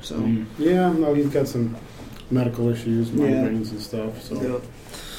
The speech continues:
Speaker 1: So I'm picking up on that and but staying busy.
Speaker 2: Nice.
Speaker 1: So.
Speaker 2: Nice.
Speaker 1: Yep, it's all going good.
Speaker 2: Yeah, I had that. Um,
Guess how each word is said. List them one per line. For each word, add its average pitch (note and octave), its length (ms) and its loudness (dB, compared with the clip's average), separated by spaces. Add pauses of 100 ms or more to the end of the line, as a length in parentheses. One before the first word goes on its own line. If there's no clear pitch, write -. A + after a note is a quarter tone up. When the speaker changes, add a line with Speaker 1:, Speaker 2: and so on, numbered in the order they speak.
(200)
Speaker 1:
So C3+ 280 -2
I'm D3 100 2
picking D#3 280 0
up C#3 140 0
on C3+ 180 4
that C3+ 340 2
and B2+ 340 0
but D#3+ 140 -4
staying G3+ 260 2
busy. F#3 280 6 (180)
Speaker 2:
Nice. A#2 260 0
Speaker 1:
So. C3 400 -2 (480)
Speaker 2:
Nice. - 180 -10
Speaker 1:
Yep, D#3+ 220 2 (120)
it's - 120 -10
all D3 140 0
going C3+ 240 2
good. C3 300 4 (840)
Speaker 2:
Yeah, A#2+ 160 2
I - 20 2
had C3 240 2
that. G#2 360 -6
Um, G2+ 300 -6